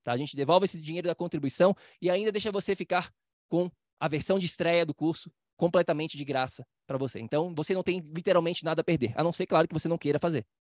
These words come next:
Se você não quer fazer, por favor, nem perca o nosso tempo, nem o seu tempo. Né? A gente tá só buscando pessoas, recrutando. É um processo de recrutamento. A gente tá cansado de pessoas que só falam. A gente quer trabalhar, a gente quer ajudar quem quer ser ajudado.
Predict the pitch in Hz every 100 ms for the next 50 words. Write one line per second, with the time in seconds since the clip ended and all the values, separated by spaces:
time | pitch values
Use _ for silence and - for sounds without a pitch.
0 | _ _ _ _ - 120 117 123 147 165
1 | 180 - _ - 170 151 - 147 143 -
2 | 156 170 - 156 147 - 151 175 - _
3 | - 143 160 180 - 95 - - _ _
4 | _ - 117 120 123 127 143 151 170 -
5 | 180 185 180 - 175 151 - 208 - 196
6 | 208 - - 147 147 160 175 151 151 196
7 | 240 226 208 190 202 151 - 165 175 165
8 | 180 160 190 185 - - 185 180 185 220
9 | - - 147 160 - 170 175 170 160 160
10 | 151 - 151 156 156 156 180 170 160 165
11 | 170 156 113